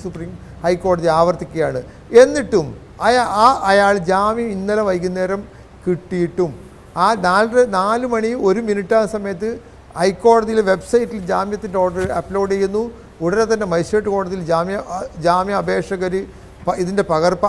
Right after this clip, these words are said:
ഹാജരാക്കുന്നു, ബോണ്ട് എക്സിക്യൂട്ട് ചെയ്യുന്നു. അവിടുന്ന് അരമണിക്കൂർ ദൂരമാണ് ജയിലിലേക്കുള്ളത്. അയാൾ ജയിലിലെത്തിക്കാതെ അയാൾ അവിടെ നാടകം കളിക്കുകയാണ്. നമ്മൾ ആലോചിക്കേണ്ടത്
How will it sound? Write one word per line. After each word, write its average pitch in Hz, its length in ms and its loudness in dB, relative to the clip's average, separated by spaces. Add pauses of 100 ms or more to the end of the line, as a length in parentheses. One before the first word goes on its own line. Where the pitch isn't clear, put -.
ഹാജരാക്കുന്നു, 190 600 0 (400)
ബോണ്ട് 190 320 8
എക്സിക്യൂട്ട് 190 400 -6
ചെയ്യുന്നു. 196 240 0 (380)
അവിടുന്ന് 240 400 4
അരമണിക്കൂർ 226 600 0
ദൂരമാണ് 180 380 0
ജയിലിലേക്കുള്ളത്. 170 600 -2
അയാൾ 214 160 2 (140)
ജയിലിലെത്തിക്കാതെ 180 800 -2 (320)
അയാൾ 170 200 2
അവിടെ 170 160 0 (120)
നാടകം 170 360 -2
കളിക്കുകയാണ്. 139 460 -4 (160)
നമ്മൾ 185 240 0
ആലോചിക്കേണ്ടത് 220 500 2